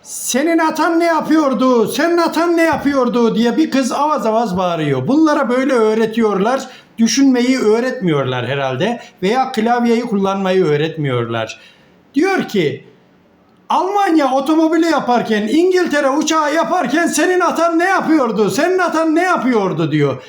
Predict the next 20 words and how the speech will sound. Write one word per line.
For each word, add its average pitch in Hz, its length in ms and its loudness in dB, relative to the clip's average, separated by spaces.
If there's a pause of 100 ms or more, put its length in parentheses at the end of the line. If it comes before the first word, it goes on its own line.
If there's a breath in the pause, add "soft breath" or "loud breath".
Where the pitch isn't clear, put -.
(120)
Şimdi 285 640 0 (120)
sorduğu 269 680 -2
ata 277 580 -4
Mustafa 247 460 0
Kemal 277 300 0
Atatürk. - 800 -6 (240)
Onu 185 200 -2
anlayabiliyoruz. 165 880 -2
Ama 233 460 -4 (320 loud breath)
otomobil 285 640 0
icat 214 340 0
ed-, 247 440 -2
edildiğinde, 220 960 0 (420)
e, 175 260 -2
uçak 220 520 -2
icat 233 280 0
edildiğinde 233 880 2 (200)
Mustafa 254 540 -2
Kemal 254 460 -2
Atatürk - 800 -2